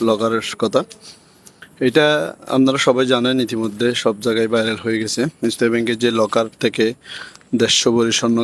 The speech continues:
গায়েব হয়ে গেছে, এই বিষয়ে, এই বিষয়ে কিছু না বললে নয়। ব্যাংকের যে লকারগুলোর সিস্টেম আছে, সেটা হচ্ছে, সেটার জন্য সম্পূর্ণ ব্যাংক যেমন দায়ী, গ্রাহকও তেমন দায়ী। ব্যাংকের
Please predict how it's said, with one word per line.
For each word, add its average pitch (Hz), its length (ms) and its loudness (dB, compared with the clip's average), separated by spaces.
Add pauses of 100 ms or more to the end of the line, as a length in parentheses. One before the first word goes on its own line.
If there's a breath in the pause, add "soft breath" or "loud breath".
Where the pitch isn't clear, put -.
গায়েব 110 260 -2
হয়ে 113 160 4
গেছে, 113 220 -2
এই 110 140 -2
বিষয়ে, 110 240 0 (300)
এই 139 100 0
বিষয়ে 151 240 0
কিছু 147 240 2
না 131 60 4 (100)
বললে 123 220 0 (100)
নয়। 135 140 -2 (960 loud breath)
ব্যাংকের 170 380 4 (100)
যে 131 60 6 (120)
লকারগুলোর 151 580 2
সিস্টেম 127 360 0
আছে, 143 160 -2 (120)
সেটা 131 280 4
হচ্ছে, - 260 -2 (140)
সেটার 143 320 2
জন্য 156 140 2 (140)
সম্পূর্ণ 147 380 4 (960 loud breath)
ব্যাংক 143 200 4 (120)
যেমন 160 200 4 (100)
দায়ী, 135 180 4 (160)
গ্রাহকও 131 380 2
তেমন 117 260 0
দায়ী। 104 160 -4 (560)
ব্যাংকের 156 280 4